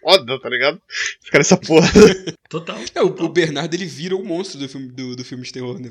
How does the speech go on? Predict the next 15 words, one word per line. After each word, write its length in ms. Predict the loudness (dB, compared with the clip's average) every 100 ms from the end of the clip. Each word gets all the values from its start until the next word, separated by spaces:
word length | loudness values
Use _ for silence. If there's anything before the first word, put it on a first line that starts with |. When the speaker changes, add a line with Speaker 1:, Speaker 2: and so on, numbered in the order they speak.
| -12
Speaker 3:
Os, 200 | -10 -8
os 120 | -8
canibal 380 | -8 -8 -8 -8
que 120 | -2 4
Speaker 2:
É. 220 | 4 6
Speaker 3:
<laughs> 380 | 4 4 4 4
Speaker 1:
Na 100 | 4
Speaker 3:
são 140 | 6
Speaker 1:
moral. 140 | 4
Speaker 3:
os 60 | 4
caras 200 | -2 -4
sendo 120 | -4
caçados 360 | -6 -8 -8 -10
pelo 140 | -12 -10
Bernardo. 320 | -10 -10